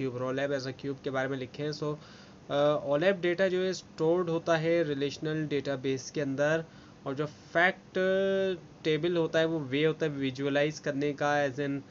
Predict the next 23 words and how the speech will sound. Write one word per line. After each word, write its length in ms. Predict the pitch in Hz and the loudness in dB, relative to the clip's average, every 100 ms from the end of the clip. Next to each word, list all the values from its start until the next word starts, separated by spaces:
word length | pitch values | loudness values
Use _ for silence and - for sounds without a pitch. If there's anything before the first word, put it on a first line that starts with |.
| - - - 147 | -20 -20 -10 -2
unrolled, 640 | 151 147 147 147 151 143 | 0 0 2 2 2 -2
अ, 180 | 123 139 | -4 -4
cube। 460 | 123 151 165 185 | -4 -2 -2 -2
So 600 | - - 151 156 156 156 - - | -6 -4 -2 0 0 -2 -6 -12
cube 280 | - 175 190 - - - - | 0 0 0 -6 -20 -20 -6
क्या, 220 | 170 156 156 | 2 2 2
अ, 320 | - 147 147 - - - - - - - - - - - - - - | -2 -12 -12 -16 -20 -20 -20 -20 -20 -20 -20 -20 -20 -20 -20 -20 -6
वेयर 300 | 143 170 175 160 - | 2 2 2 -4 -8
कहाँ 220 | 147 170 | -2 0
है 100 | 175 | 0
क्यूब 360 | 160 151 147 135 | -2 -2 -2 -2
जो 120 | 135 | 0
है? 120 | 120 | 0
So 200 | 110 151 | -2 -4
ये 220 | 147 165 | 0 0
जो 120 | 175 | 0
matter 300 | 165 143 143 | 0 0 0
of 120 | 170 165 151 | -2 -2 -2
perception 520 | 143 147 143 175 175 | -2 -4 -4 -4 -2
है 140 | 180 | -2
विजुअलाइज 640 | 180 151 143 147 151 165 - | -2 -4 -2 0 0 -2 -2
करना 520 | 160 156 160 160 156 - - - - - - | -4 -2 -2 -2 -4 -12 -20 -20 -20 -14 0
फैक्ट 280 | 156 156 | 0 0